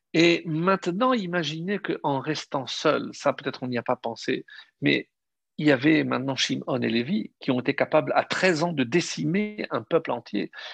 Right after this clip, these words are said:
On dit dans le Midrash que si un seul d'entre eux, il aurait pu tuer Yosef, hein. Donc il se met en danger. Maintenant qu'il a attendu vingt-deux ans pour que se réalise,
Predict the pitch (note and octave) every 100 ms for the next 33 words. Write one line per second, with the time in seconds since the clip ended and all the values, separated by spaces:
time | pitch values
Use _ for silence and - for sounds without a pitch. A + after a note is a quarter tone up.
0 | - - C#3+ C3 C#3 A3+ F3 B2+ B2+ B2
1 | B2+ C3 E3+ F3+ - - - D3 - -
2 | _ - D4 C4+ - - F#3 D3+ C#3+ -
3 | - C#3+ F3 B3+ _ _ _ C#3+ D3 -
4 | F#3+ C#3 C3+ D3+ C#3+ B2 B2 A2+ - -
5 | - A2 A2+ _ _ _ _ _ - -
6 | C3+ G3 - F#3+ F#3 - F#3+ F3 G#3+ C4
7 | G#3+ F#3+ E3 F3+ D#3 C#3 G3+ D3 - -
8 | - - D#3 F#3+ G#3+ F#3+ G3+ A3+ C4+ C4
9 | - G#3+ A3+ - - F3+ F#3+ F#3 F3+ F#3+
10 | F#3 F3+ A3 C3 C3+ G3+ - F3 C3 G3
11 | G3+ C#3+ A3 G3+ F3+ - D#3+ - E3+ E3
12 | F3 D#3 E3 A#3 G3+ C3